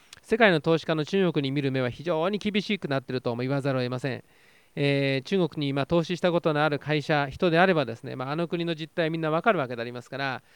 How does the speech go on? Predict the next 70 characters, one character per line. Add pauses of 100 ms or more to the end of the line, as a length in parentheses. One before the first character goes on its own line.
(180)
そ
う
簡
単
に
こ
こ
か
ら
先
お
金
持
っ
て
く
っ
て
こ
と
は
な
い
と
思
う
ん
で
す
ね。 (600)
で、 (240)
結
局
今
年
で
す
ね、
私、
中
国
は
お
金
が
足
り
な
く
な
っ
ち
ゃ
っ
て、 (380)
ア
イ
エ
ム
エ
フ
の
緊
急
融
資
な
ん
か
を